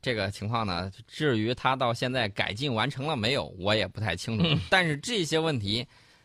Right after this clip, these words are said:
Speaker 1: 加到一块儿，大家想一想，我刚才说的那句话，说日本空自那一架F三十五A，平时训练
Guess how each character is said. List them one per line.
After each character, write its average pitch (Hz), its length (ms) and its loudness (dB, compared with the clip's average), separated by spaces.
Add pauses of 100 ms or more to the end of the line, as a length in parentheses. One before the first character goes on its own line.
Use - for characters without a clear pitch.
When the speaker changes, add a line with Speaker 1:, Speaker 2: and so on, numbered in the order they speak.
Speaker 1:
加 190 180 8
到 165 120 6
一 135 100 0
块 143 160 2
儿， 120 60 2
大 127 80 4
家 147 120 4
想 123 300 0
一 - 20 0
想， 107 200 -2 (720)
我 143 180 6
刚 180 200 2
才 175 120 4
说 175 220 2
的 147 80 0
那 143 60 0
句 120 80 2
话， 123 180 2
说 143 340 2 (120)
日 240 280 2
本 135 400 2
空 196 320 -4
自 143 380 -4 (760)
那 151 140 2
一 127 160 4
架 127 200 2
F 123 280 -4
三 143 260 0
十 139 120 -4
五 92 180 -6
A， 120 240 -2 (600)
平 220 380 6
时 185 220 0
训 156 220 2
练 127 280 0